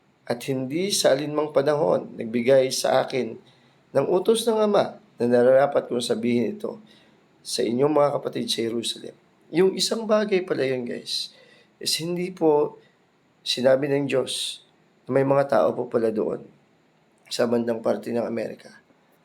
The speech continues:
Na mismo, yun po yung sabi ni Jesucristo, maliwanag po dito sa verse fourteen,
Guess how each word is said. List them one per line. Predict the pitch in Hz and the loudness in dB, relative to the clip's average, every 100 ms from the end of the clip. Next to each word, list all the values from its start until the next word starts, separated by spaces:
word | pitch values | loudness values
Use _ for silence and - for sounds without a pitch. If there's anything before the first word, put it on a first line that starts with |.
| _ _ 120 | _ _ -2
Na | |
mismo, | 127 156 - 170 165 170 175 - _ _ _ _ _ _ _ _ | 0 0 0 2 4 2 -2 -16 _ _ _ _ _ _ _ _
yun | 147 160 139 123 | 2 2 2 -2
po | |
yung | 123 120 | 0 2
sabi | 120 110 117 | 2 0 0
ni | 120 123 | -2 -4
Jesucristo, | 135 151 160 - - | -6 -6 -6 -8 -8
maliwanag | 110 120 117 113 113 | -2 0 2 0 -2
po | - 110 | -8 -10
dito | 110 110 | -8 -10
sa | 117 | -10
verse | 113 120 | -8 -8
fourteen, | - - 107 - 123 | -8 -10 -12 -12 -14